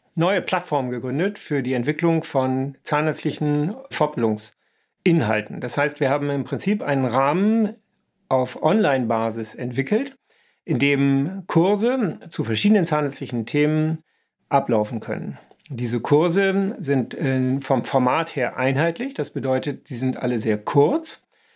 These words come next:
und entsprechen dadurch den Sehge- und Hörgewohnheiten von uns allen. Mir fiel auf, wenn ich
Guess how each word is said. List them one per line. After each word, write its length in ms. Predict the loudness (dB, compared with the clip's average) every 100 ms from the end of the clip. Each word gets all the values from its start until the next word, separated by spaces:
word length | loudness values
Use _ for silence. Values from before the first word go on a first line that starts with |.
| _ _
und 200 | -2 0
entsprechen 460 | 0 0 0 2 4
dadurch 320 | 2 0 -2
den 500 | 0 2 2 0 0
Sehge- 360 | 2 2 2 0
und 320 | 0 -2 2
Hörgewohnheiten 1400 | 2 2 0 0 2 2 0 -2 -2 -2 -2 -6 -6 -2
von 180 | 0
uns 200 | 0 0
allen. 340 | 2 2 2 2
Mir 240 | 2 2
fiel 220 | 2 2
auf, 340 | 4 2 0 -2
wenn 120 | -2
ich 200 | -2 -8